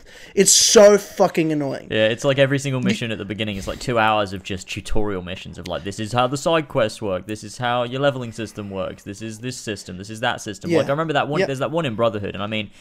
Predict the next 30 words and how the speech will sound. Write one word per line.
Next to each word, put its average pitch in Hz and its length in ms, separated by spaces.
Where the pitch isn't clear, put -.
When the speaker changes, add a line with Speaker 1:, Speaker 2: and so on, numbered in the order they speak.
Speaker 2:
it's 139 200
integrated 139 520
very 110 220
well 104 300
in 92 80
Brotherhood, 95 480
but 117 140
there's 127 160
that 131 140
Speaker 1:
And 220 100
you 233 60
Speaker 2:
whole 202 100
Speaker 1:
don't 285 180
get 240 160
it 302 40
till, 254 220
Speaker 2:
sequence 208 40
Speaker 1:
like, 185 240
Speaker 2:
that's, 123 100
like, 110 140
Speaker 1:
forty 202 160
percent 180 340
of 165 80
the 165 60
way 156 160
through, 147 420
though. 117 120
Speaker 2:
It's 156 180
so 143 400
long. 120 240